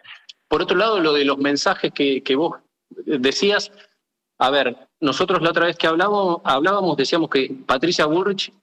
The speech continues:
que fue la que salió tercera, tenía el desafío de ver cómo captar votos porque ella había ganado su interna siendo la más radical,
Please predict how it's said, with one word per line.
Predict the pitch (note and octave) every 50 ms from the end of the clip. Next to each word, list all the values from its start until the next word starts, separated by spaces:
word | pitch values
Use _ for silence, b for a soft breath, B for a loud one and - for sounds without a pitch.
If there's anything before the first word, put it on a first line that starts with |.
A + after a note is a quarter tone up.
| _ _ -
que | - G#2
fue | - - C3+
la | C3+ C3
que | A#2+ A#2+
salió | - C3 C#3+ D3
tercera, | - D3 D3 - - F#3+ F#3+
tenía | F#3 D3 C#3 D3 D#3
el | D#3 C#3+ C3+
desafío | C#3 C#3 - C#3+ C#3 - - G3 G3 G3+ G#3 G#3+ G#3 G3+ B B B B B B
de | A2+ A2+ B2 C3+
ver | D#3 F3 D#3 C3+ - -
cómo | - G3 G3+ F#3 D3 C3+ B2+ A2+ G2+ G2 - _ _ - - - _ _ _ _ _ _ _ -
captar | E3+ E3 - - - G3+ F#3 F#3
votos | F#3+ G3+ G#3 G3+ G3+ G3+ A3+ G#3 - _
porque | - D3 C#3 C3 B2+ - F3
ella | F3+ - - F3+
había | E3+ F#3 F#3+ F3+ D#3+
ganado | D#3+ D#3+ F3+ G3+ G#3 F#3+ D#3 D3+
su | C3+ - - C#3+
interna | D#3 F3 F3+ - G#3+ G#3 G3+ G3 G3+ G#3+ A3+ A3+ A#3+ - - _ _ - _ _ - - - -
siendo | - - - E3+ D#3+ F3 F#3+ G3 G3 F#3+
la | F3 C#3+ C3 C3+
más | D3 D#3+ D#3+ D#3+
radical, | D#3 D3 C#3+ C#3 C#3 - G#3+ F#3+ D#3 B2+ A2 G2+ - -